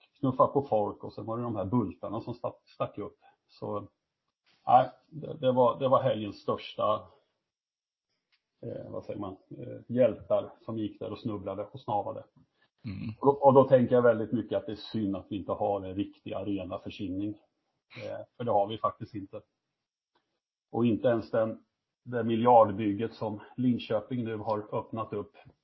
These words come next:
Speaker 1: även den ger ingen arenakänsla. Det är ju en fantastisk simhall och en fantastisk simanläggning. Men det är ingen arena. Och det där är ju jättesvårt, för det är ju som sagt vad det är ju,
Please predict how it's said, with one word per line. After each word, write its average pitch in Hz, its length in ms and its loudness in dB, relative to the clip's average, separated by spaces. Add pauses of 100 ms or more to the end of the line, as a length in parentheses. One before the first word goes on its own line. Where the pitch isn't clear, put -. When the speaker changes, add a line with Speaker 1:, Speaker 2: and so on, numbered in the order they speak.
(680)
Speaker 1:
även 110 320 2
den 120 260 6
ger 120 160 0
ingen 101 420 -2 (1120)
arenakänsla. 101 1040 0 (160)
Det 117 80 -10
är 113 40 -6
ju 110 60 -4
en 101 60 -6
fantastisk - 680 2
simhall 107 500 0
och 101 80 -8
en 101 60 -8 (260)
fantastisk 107 520 -2
simanläggning. 104 720 -6 (600)
Men 98 480 0
det 127 120 -6
är 107 80 -2
ingen 98 320 -2
arena. 95 440 -4 (800)
Och 123 140 -12
det 110 100 -6
där 120 120 -2
är 113 60 -2
ju 107 240 -4
jättesvårt, 104 840 -8
för 104 80 -10
det 110 100 -8
är 110 100 -6
ju 107 100 -6
som 104 160 -10
sagt 104 300 -8
vad 104 160 -6
det 104 60 -8
är 104 40 -6
ju, 104 180 -2